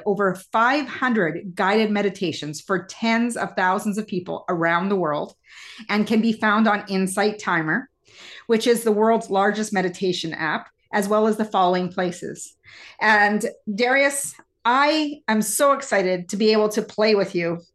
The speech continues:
today. And I know when I was asking you what you would like to talk about, you said, "Just go in." And one of the things that came to mind is in The Artist Morning, we'll, we'll kind of just set people up 'cause I do wanna jump into the background and stuff. But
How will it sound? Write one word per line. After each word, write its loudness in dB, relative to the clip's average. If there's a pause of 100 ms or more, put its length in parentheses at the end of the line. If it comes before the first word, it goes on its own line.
(140)
today. 0
And -2 (460)
I 2
know 4
when 4
I 4
was 2
asking 2
you 4
what 2
you 0
would 0
like 0
to -12
talk -2
about, -2 (1120)
you 0
said, 0
"Just -2 (120)
go 6
in." 0
And 0
one 0
of 2
the 2
things 2
that -2
came -2
to -6
mind 0
is -2 (760)
in 2
The 2
Artist 2
Morning, -4 (840)
we'll, 0
we'll 0
kind 0
of 0
just -4
set -2
people -4
up -2
'cause -2
I 2
do 2
wanna 0
jump -2
into -8
the -6
background -4
and -10
stuff. -10
But -2